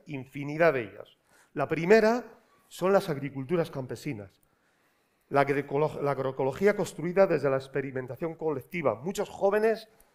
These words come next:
que se están enganchando a la construcción de otros modelos de hacer agricultura.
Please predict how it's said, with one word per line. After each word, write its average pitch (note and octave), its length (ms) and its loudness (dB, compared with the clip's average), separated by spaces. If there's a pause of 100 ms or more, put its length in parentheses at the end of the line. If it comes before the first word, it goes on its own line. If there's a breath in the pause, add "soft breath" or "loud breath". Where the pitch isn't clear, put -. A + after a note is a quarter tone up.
que C#3+ 120 -2
se A2+ 100 -8
están F#3 220 2
enganchando E3+ 500 2
a F3 40 6
la D#3+ 80 2
construcción F3 560 -4 (240 loud breath)
de C#3+ 140 0
otros G3+ 320 2
modelos E3+ 540 2 (180)
de C3+ 120 2
hacer D#3 240 2
agricultura. B2 720 -6